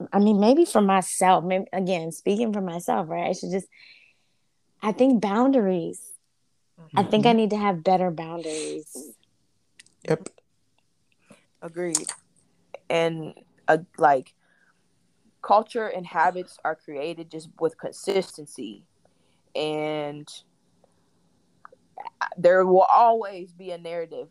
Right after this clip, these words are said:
Speaker 3: in America just because of the culture of power, of individuality and overworking and, like,
Speaker 1: Capitalism.
Speaker 3: capital-,
Speaker 2: Yeah, oof.
Speaker 3: it's just, it's just ingrained in, in this country, right? And so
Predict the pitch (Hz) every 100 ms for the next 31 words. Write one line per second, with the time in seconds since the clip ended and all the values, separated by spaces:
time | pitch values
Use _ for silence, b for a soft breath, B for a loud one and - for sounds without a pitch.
0 | - 165 190 180 147 - 113 104 - _
1 | _ _ _ - 160 - - 160 - 160
2 | 165 156 151 160 - _ 151 - 143 -
3 | 180 175 165 151 135 127 b b b b
4 | - - 160 170 143 151 160 175 180 175
5 | 160 - - 151 143 147 160 175 190 175
6 | 170 - 143 147 139 123 117 107 _ _
7 | _ _ _ _ _ _ 170 160 175 165
8 | 175 170 170 - 165 175 170 185 147 139
9 | 131 131 214 202 - - - - 247 262
10 | 240 220 214 196 208 214 196 185 - 185
11 | 180 - 202 170 - 139 135 156 175 -
12 | 175 170 185 165 156 165